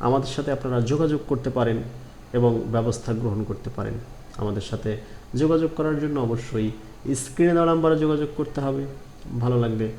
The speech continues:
লাইক, কমেন্ট, শেয়ার করতে পারেন। পরবর্তী ভিডিও দেখার আমন্ত্রণ রইল।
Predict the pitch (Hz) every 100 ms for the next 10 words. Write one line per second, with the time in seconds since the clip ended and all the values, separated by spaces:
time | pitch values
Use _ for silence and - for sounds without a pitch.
0 | - - 123 127 123 120 110 104 117 104
1 | - - 110 - 104 - - - 127 113
2 | 110 - 113 - - - - 123 160 180
3 | 170 - 156 151 143 139 135 107 104